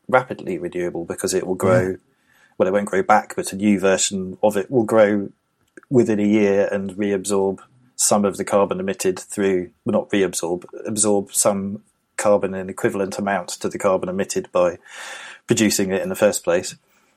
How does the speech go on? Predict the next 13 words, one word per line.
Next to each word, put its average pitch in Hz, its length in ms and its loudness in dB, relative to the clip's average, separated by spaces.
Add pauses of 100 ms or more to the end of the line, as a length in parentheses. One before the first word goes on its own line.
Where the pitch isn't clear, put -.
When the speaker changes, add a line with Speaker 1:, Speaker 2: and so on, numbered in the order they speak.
(140)
Speaker 1:
Whereas 92 760 0
trees 104 440 4
are 92 260 2
renewable, 98 560 0
but 92 200 -6
over 95 280 -2
a 90 40 -4
longer, 104 680 4 (840)
you 139 80 -4
know, 95 120 -2
decades 98 720 0 (120)
at 101 160 -8 (300)
least 104 500 -4